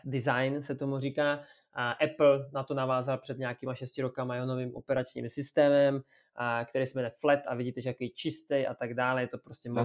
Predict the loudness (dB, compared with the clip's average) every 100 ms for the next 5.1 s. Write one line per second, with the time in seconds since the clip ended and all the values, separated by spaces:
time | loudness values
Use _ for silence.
0 | 4 4 4 4 2 2 0 4 4 6
1 | 6 6 6 4 4 4 6 6 6 4
2 | 8 10 12 12 12 12 12 12 10 10
3 | 8 6 4 6 4 2 -2 4 8 8
4 | 6 4 4 2 -2 2 4 6 4 4